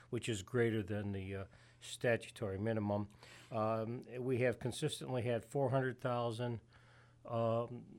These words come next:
uh, dollars out of that tax levy go to help, uh, satisfy our debt service payments.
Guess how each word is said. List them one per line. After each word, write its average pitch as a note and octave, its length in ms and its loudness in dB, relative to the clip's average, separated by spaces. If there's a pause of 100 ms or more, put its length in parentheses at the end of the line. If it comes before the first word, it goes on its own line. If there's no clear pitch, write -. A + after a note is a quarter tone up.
(160)
uh, C3+ 180 -8
dollars A#2+ 420 2
out A#2 160 4
of A2+ 120 2
that A2+ 240 0
tax A2+ 300 -4
levy G#2+ 320 0
go A#2+ 240 2
to A#2 340 -2
help, A#2 420 2
uh, A#2 160 -2
satisfy A2+ 640 -2
our F#2 140 -4
debt A2+ 320 -2
service A#2+ 340 -6
payments. B2 560 -4